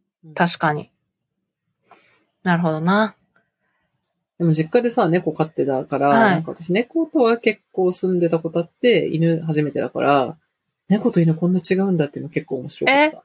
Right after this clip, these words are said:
Speaker 2: どう違います？
Speaker 1: <laughs>
Speaker 2: どっちがいいかな？
Speaker 1: なんか、えー、そうだね。なんか犬はやっぱ人間を見てる、人間と暮らしてるって感じがすごいして、犬がね。
Speaker 2: うん。うんうん。
Speaker 1: なんか、犬はこう、に-、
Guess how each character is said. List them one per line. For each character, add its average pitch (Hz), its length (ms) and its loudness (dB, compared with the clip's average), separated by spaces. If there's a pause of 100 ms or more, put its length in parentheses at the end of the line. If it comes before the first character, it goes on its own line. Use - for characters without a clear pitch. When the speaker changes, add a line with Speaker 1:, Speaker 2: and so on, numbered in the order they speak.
Speaker 2:
ど 269 140 6
う 262 100 0
違 190 160 2
い 175 40 2
ま 170 100 2
す？ 160 320 -2 (300)
Speaker 1:
<laughs> 202 280 -4
Speaker 2:
ど 269 80 2
っ 302 60 0
ち 226 140 0
が 180 100 2
い 170 60 2
い 165 40 -2
か 160 100 -2
な？ 165 120 0
Speaker 1:
な 139 40 -10
ん - 40 -10
か、 151 420 0 (1300)
え 202 680 0
ー、 - 20 0
そ 220 320 -6
う - 20 -6
だ 165 140 0
ね。 147 460 0 (960)
な 247 80 2
ん - 20 0
か - 60 4
犬 269 240 4
は 240 80 4
や 170 80 4
っ 170 40 -14
ぱ 147 100 0
人 170 260 2
間 180 240 4
を 170 40 4
見 175 120 4
て 151 100 2
る、 135 80 -2
人 190 260 0
間 190 180 0
と 185 100 -2
暮 165 160 0
ら 160 40 2
し 160 100 -6
て 156 80 2
る 151 60 2
っ 156 40 0
て - 120 -8
感 - 160 -8
じ - 100 -8
が - 80 -6
す - 120 -8
ご 127 80 -2
い 139 60 -8
し - 80 -12
て、 - 260 -4
犬 160 160 4
が - 100 2
ね。 - 260 -6
Speaker 2:
う 214 60 -2
ん。 196 80 2
う - 20 2
ん 170 40 0
う 180 40 2
ん。 175 40 4
Speaker 1:
な 160 80 4
ん 165 40 -4
か、 135 240 -4 (560)
犬 208 120 -4
は 175 80 0
こ 156 200 -2
う、 143 60 -2
に-、 156 180 2